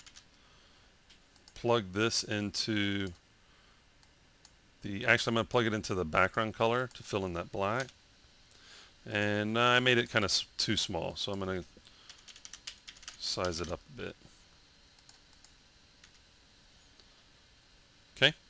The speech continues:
and there you go. So it's a, uh, another way of going about using a U V map, map with procedural. So whether you wanna use the node editor or the texture editor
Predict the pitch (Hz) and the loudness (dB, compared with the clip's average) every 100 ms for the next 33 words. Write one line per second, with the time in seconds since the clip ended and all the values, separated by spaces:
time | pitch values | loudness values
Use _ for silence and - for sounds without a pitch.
0 | - - - 117 110 113 110 - - - | -20 -20 -6 4 6 6 4 -2 -12 4
1 | 123 135 165 - 123 113 123 123 - 127 | 6 8 8 8 8 8 8 2 6 8
2 | 113 113 104 - - - - 110 107 107 | 8 8 4 -4 -20 -20 -12 -2 2 2
3 | - 113 113 117 123 165 143 127 131 110 | 0 0 4 8 10 10 8 8 8 6
4 | 123 127 117 117 123 120 104 104 95 95 | 6 6 8 8 8 4 2 2 2 2
5 | 110 131 127 120 - 113 113 117 131 - | 4 4 4 2 -4 4 4 4 0 -2
6 | - 104 101 113 - 113 113 113 110 113 | -2 0 2 2 4 6 6 6 4 2
7 | 110 107 95 95 95 107 117 127 139 156 | 2 0 2 2 4 6 6 6 4 2
8 | 143 127 113 113 104 110 - 151 - - | 0 2 6 6 6 4 6 4 6 4
9 | 113 92 90 92 117 | 6 6 6 6 4